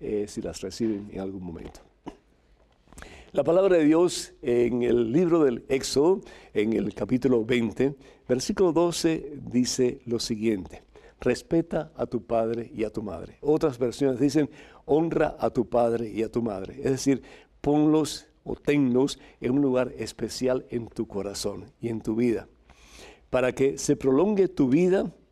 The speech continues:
sobre la tierra que Yahvé tu Dios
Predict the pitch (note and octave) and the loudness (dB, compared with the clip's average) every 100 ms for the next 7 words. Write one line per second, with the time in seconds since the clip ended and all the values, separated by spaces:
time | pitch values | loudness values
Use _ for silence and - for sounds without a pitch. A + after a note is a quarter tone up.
0 | - - C3 A#2 G#2+ - D#3 D#3 D3+ F3 | -20 -2 0 0 -2 -4 2 2 2 -2
1 | - _ _ _ - F#2 F2+ F2 B2 B2+ | -4 _ _ _ -10 -8 -8 -2 -2 0
2 | A#2+ A#2 B2 B2 - | 0 2 2 0 -6